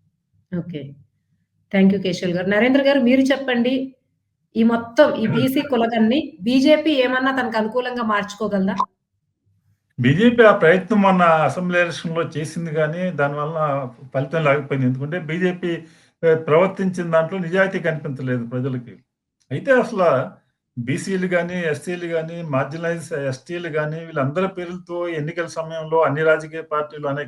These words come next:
Speaker 2: హామీలు ఇవ్వటం, వాళ్ళకి మొక్కుబడి ప్రాతినిధ్యం ఇవ్వటం, ఇవన్నీ జరుగుతూ ఉంటాయి. నిజమైన, ఆ, అటువంటి ప్రాతినిధ్యం రావాలంటే, వాళ్ళకి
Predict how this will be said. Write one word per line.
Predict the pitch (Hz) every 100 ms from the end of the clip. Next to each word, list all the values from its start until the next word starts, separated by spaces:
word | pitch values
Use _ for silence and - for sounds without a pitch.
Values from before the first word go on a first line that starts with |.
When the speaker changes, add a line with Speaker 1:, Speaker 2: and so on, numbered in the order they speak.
| 117
Speaker 2:
హామీలు | 131 147 151
ఇవ్వటం, | 143 147 185 185 - _ _ _ -
వాళ్ళకి | 143 143
మొక్కుబడి | 139 135 160 175 175
ప్రాతినిధ్యం | 135 139 147 165 160 151
ఇవ్వటం, | 143 139 143 147 147 _ _ _ 175
ఇవన్నీ | 220 240
జరుగుతూ | 180 220 226
ఉంటాయి. | 190 160 117 110 _ _ -
నిజమైన, | 123 170 220 233 233 226 226 226 190 180 180
ఆ, | 175 175 170 175
అటువంటి | 175 175 185 185 185
ప్రాతినిధ్యం | - 143 156 185 180 170
రావాలంటే, | 165 160 156 147
వాళ్ళకి | 143 135 123 131 147